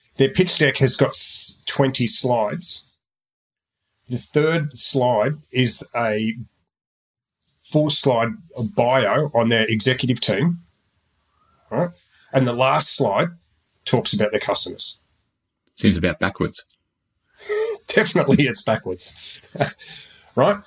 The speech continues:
Speaker 1: But, but, and in between, it's all about, you know, how big they were, you know, how many different places they've got in the market. They're try-,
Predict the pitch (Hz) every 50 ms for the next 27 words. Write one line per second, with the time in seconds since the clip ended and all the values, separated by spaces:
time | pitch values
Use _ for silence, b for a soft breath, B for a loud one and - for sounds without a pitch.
0 | B B B - 170 170 151 139 - - 151 165 190 196 156 147 - - 302 330
1 | 285 170 170 208 202 202 160 147 - 175 165 160 156 151 143 139 143 143 135 -
2 | 135 131 120 113 123 143 120 110 - 180 - 208 196 190 185 185 190 185 185 190
3 | 185 185 139 135 127 123 117 139 127 123 123 117 - - - 123 - - 127 123
4 | - 127 - 127 113 - 123 113 113 120 135 147 151 147 135 - 151 147 147 147
5 | - 208